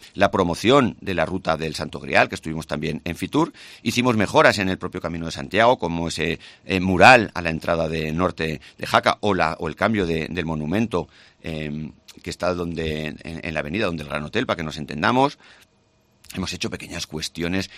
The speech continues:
del día a día, que es lo que nos piden los ciudadanos, que hay que cuidar Jaca, tener bien la, las papeleras, hemos me-, mejorado la limpieza de la ciudad,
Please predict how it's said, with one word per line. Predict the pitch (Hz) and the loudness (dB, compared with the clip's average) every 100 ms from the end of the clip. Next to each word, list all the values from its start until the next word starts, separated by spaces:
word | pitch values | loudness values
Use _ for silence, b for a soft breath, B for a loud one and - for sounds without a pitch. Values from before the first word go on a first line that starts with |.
| B | B
del | - 87 | -4 0
día | 87 | 2
a | |
día, | 87 98 | 2 0
que | 98 | 0
es | |
lo | 90 | -4
que | 98 | -4
nos | 98 | -4
piden | 101 92 | -2 -2
los | 87 78 | -2 -4
ciudadanos, | 73 85 107 | -2 0 -2
que | 85 | -6
hay | 78 | -10
que | 82 | -10
cuidar | 78 73 | -10 -10
Jaca, | 73 80 85 | -4 -4 -4
tener | 82 80 80 | -8 -6 -6
bien | 80 80 78 B B | -4 -6 -8 B B
la, | - 80 80 | -8 -6 -6
las | - | -10
papeleras, | - - 80 90 90 90 90 - B | -8 -8 -2 0 4 4 4 -4 B
hemos | - 87 80 | -6 -4 -4
me-, | 85 87 | -4 -4
mejorado | 90 85 78 85 | -2 -4 -2 -2
la | 80 | 0
limpieza | 78 73 82 82 | -2 -2 -6 -2
de | |
la | 78 | -4
ciudad, | 76 69 117 | -2 2 2